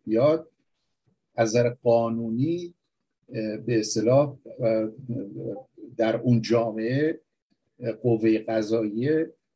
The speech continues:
بتونه پیگیری بکنه و کارفرما رو به دادگاه بکشونه، اه، که چرا،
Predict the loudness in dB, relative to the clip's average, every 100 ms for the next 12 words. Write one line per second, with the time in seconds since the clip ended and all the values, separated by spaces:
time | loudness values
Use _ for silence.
0 | _ -2 0 0 -2 0 -4 -2 0 0
1 | -2 0 2 2 0 -2 -2 -2 -4 -4
2 | -2 0 2 0 -2 _ _ _ -2 2
3 | 4 4 4 0 0 -2 -4 -6 -6 -8
4 | -10 _ _ _ _ -4 -2 -2 -2 -2
5 | 4 6 6 6 2 -2